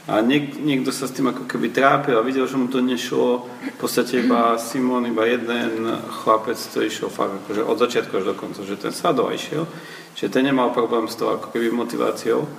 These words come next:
A podobne som si aj ja prežíval, že začal som to robiť, občas mi to išlo, občas mi to nešlo, občas som sa vlastne sklzával k tomu, že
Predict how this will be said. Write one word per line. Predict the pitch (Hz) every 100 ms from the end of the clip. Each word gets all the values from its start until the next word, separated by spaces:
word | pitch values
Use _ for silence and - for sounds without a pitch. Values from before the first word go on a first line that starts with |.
| - - - -
A | -
podobne | 139 139 139
som | -
si | 127 -
aj | 143 147
ja |
prežíval, | 113 104 107 101
že | 107 110
začal | 110 135 135
som | - 117
to | 107
robiť, | 131 147 123 117
občas | 131 117
mi | 117
to | 120
išlo, | 131 127 131 120
občas | - 113
mi | 117
to | 117
nešlo, | 117 120 - 131 143 147 - - -
občas | 120 117 139
som | 123 131
sa | - 123
vlastne | 117 117 123
sklzával | - 131 120 123 120 113
k | -
tomu, | 120 113 107
že | 101